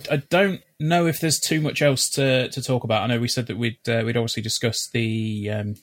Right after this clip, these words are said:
the big transfer news of the week. Um, I think, um, yeah, I don't think there's too much else to, to discuss, is there?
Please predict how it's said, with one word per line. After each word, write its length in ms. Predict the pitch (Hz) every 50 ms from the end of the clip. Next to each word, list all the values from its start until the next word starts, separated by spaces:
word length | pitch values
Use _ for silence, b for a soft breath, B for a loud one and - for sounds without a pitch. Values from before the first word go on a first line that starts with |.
| _ _ -
the 100 | 113 104
big 180 | - 104 104 -
transfer 360 | - - 104 101 - - 104
news 200 | 107 107 104 101
of 60 | 107
the 60 | 110
week. 360 | 110 143 175 165 - - - - b b b b b b b b _ -
Um, 640 | 107 117 120 120 120 120 120 120 120 117 117 113 - _ _ _ _ _ _ _ _ _ _ _ _ _ _ - - - - _
I 40 | -
think, 500 | - - - 165 156 147 - - - - - _ _
um, 1000 | 127 131 127 127 127 123 123 120 123 123 123 123 120 120 117 117 113 113 113 - _ _ _ _ _ -
yeah, 320 | 123 139 156 156 123 117 110 110
I 60 | 113
don't 240 | 127 139 139 110 -
think 180 | - 143 135
there's 160 | 69 120 -
too 160 | - - 131 123
much 180 | 117 - - -
else 240 | 127 123 - - -
to, 260 | - - 139 135 135
to 180 | 131 - - 143
discuss, 420 | 139 139 - - 196 226 - -
is 100 | - 110
there? 160 | 127 180 196